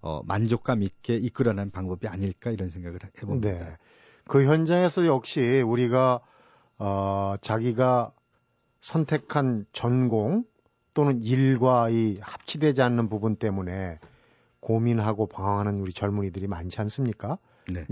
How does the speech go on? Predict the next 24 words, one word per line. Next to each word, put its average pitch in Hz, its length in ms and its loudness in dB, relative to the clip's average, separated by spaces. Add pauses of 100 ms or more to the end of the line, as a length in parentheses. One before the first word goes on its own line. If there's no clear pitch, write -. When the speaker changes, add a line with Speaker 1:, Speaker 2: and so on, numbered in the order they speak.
Speaker 2:
여기에서는 143 600 4
지금 139 220 0 (400)
뭐 107 100 0
화물선에서 139 840 2
물류, 120 760 2
뭐 113 340 -4
이 113 140 -2
항공산업까지 135 760 -2
쭉 - 120 -12
가는데 104 500 -6 (380)
그런 147 320 4
부분에 160 340 2
대한, 139 320 0 (480)
어, 101 380 -2
현장에서의 135 580 2
어떤 101 300 -2 (140)
고찰 104 340 -4
이런 104 200 -2
건 123 260 -6 (240)
없을까요? 101 500 -12
우리하고 104 520 -4
좀 87 240 -12
빗대서 98 400 -14
볼 - 140 -20